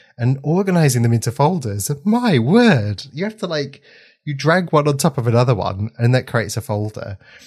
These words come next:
And then when, if, if you wanna take something out of a folder, you go inside it, you have to swipe left and right inside this weird folder thing to find the thing that you want. And you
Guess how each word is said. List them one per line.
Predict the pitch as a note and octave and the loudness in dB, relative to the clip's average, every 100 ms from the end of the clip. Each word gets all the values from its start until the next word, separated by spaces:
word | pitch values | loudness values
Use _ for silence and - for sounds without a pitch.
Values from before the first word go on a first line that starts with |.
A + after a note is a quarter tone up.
| _ - | _ -4
And | B2+ | 2
then | D3+ | 4
when, | E3+ | 4
if, | E3+ - | 0 0
if | C3+ E3+ | 0 2
you | F3 | 2
wanna | D#3+ | 2
take | - D3+ | 0 0
something | D#3+ D#3+ B2+ | 0 -2 -2
out | A#2+ | -2
of | C#3+ | -2
a | F3 | -2
folder, | G3+ G3+ G3+ | -2 0 -2
you | F3+ C#3 | -2 -2
go | C3+ | 0
inside | D3+ D3+ - C#3 C#3 | 2 0 0 0 0
it, | G2+ G2 A2+ | -2 -6 -4
you | A2+ A2+ | -4 -4
have | G#2+ C3+ | -6 -4
to | C3 - | -6 -6
swipe | - E3 D#3 | -4 -4 -2
left | C3+ C#3 | -2 -2
and | C#3 | -2
right | B2+ C3 | -2 -2
inside | B2+ - B2 | -4 -4 -6
this | A2+ - | -6 -4
weird | A#2+ A2 - - | -2 -2 -6 -4
folder | B2 C3+ C3+ | 0 0 0
thing | G2+ - G2+ G#2 A#2+ - _ _ _ _ _ _ | -4 -6 -8 -6 -8 -8 _ _ _ _ _ _
to | - | -4
find | C3 C#3 D#3+ | 0 2 0
the | F3+ | 0
thing | D3+ | -2
that | B2+ | -2
you | A#2 | -2
want. | A2+ G#2 F#2+ A2+ | -2 -2 -4 -4
And | A#2+ | -2
you | C3 | -4